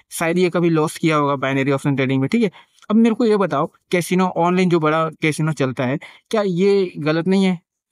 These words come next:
फिर भी सरकार इसको लीगल किया है। इंडिया में चलता है भाई ये, थर्टी परसेंट टैक्स देता है, इसीलिए कैसीनो ऑनलाइन वगैरह चलता है ये। बड़े-बड़े ड्रीम, ड्रीम्स इलेवन, आईपीएल आप लोग मैच लगाते हो, क्या है? थर्टी परसेंट टैक्स जाता है सरकार को भाई।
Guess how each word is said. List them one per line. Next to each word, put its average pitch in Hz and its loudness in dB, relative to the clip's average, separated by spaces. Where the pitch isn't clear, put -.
फिर 185 2
भी 208 2
सरकार 160 -2
इसको 220 -2
लीगल 165 2
किया 139 -2
है। 110 -6
इंडिया 151 2
में 185 2
चलता 170 -2
है 190 0
भाई 196 2
ये, 151 2
थर्टी 147 0
परसेंट 165 0
टैक्स 165 -2
देता 160 -2
है, 120 0
इसीलिए 165 0
कैसीनो 156 -2
ऑनलाइन 165 2
वगैरह 160 0
चलता 147 0
है 131 0
ये। 113 -4
बड़े-बड़े 160 0
ड्रीम, 160 4
ड्रीम्स 160 0
इलेवन, 151 0
आईपीएल 147 0
आप 147 -2
लोग 151 0
मैच 151 0
लगाते 143 -2
हो, 151 2
क्या 214 -2
है? 156 -2
थर्टी 143 0
परसेंट 185 0
टैक्स 185 -2
जाता 196 0
है 190 2
सरकार 151 -2
को 117 -4
भाई। 131 -2